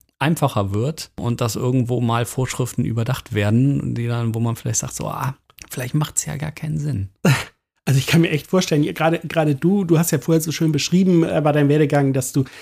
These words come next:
Speaker 2: gemerkt hast, dass du so dieses Organisieren, das große Ganze, Projekte effizient, äh, umsetzen, dass du irgendwann gemerkt hast, dass das so dein Ding ist und dann, äh, wahrscheinlich zu beobachten, wie dann plötzlich so eine, so eine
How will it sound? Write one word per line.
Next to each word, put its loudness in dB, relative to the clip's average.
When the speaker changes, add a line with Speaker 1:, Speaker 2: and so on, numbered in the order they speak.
Speaker 2:
gemerkt 2
hast, -4
dass -2
du -8
so -4
dieses -6
Organisieren, 4
das -2
große -6
Ganze, 0
Projekte -2
effizient, -2
äh, -2
umsetzen, 4
dass -4
du -2
irgendwann 2
gemerkt 4
hast, -2
dass -4
das -4
so 2
dein 4
Ding 6
ist 2
und -2
dann, -2
äh, -6
wahrscheinlich 0
zu -4
beobachten, 0
wie 0
dann 0
plötzlich -4
so -2
eine, 0
so -4
eine -2